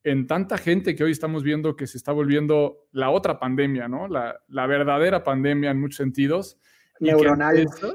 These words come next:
Speaker 1: sí, entonces, ante eso, eh, pues, ¿cómo ves, Alex? ¿Qué, qué sería el planteamiento en este sentido de, de poder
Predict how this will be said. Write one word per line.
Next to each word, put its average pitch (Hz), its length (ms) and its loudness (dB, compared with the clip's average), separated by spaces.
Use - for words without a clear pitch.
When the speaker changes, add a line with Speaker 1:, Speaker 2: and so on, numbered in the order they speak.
Speaker 1:
sí, 196 800 0
entonces, 170 600 -2
ante 156 400 0
eso, 185 420 -2
eh, 135 720 2
pues, - 120 -14
¿cómo 202 240 0
ves, 208 220 0
Alex? 147 400 -2
¿Qué, 190 340 2
qué 202 140 -2
sería 202 240 2
el 202 100 -2
planteamiento 180 600 -4
en 170 60 -4
este 175 120 -8
sentido 170 400 -2
de, 151 320 -2
de 143 140 -2
poder 170 440 0